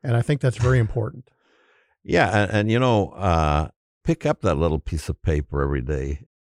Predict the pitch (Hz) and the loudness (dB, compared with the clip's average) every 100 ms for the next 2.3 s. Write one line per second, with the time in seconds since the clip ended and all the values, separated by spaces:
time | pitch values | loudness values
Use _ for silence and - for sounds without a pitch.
0 | _ - 107 107 110 104 71 90 87 85 | _ -4 -2 -2 -2 -2 -2 0 2 2
1 | 90 - - - - 69 87 87 107 92 | -2 -4 -20 -18 -10 -4 -4 -4 -8 -8
2 | - 98 104 | -4 -4 -4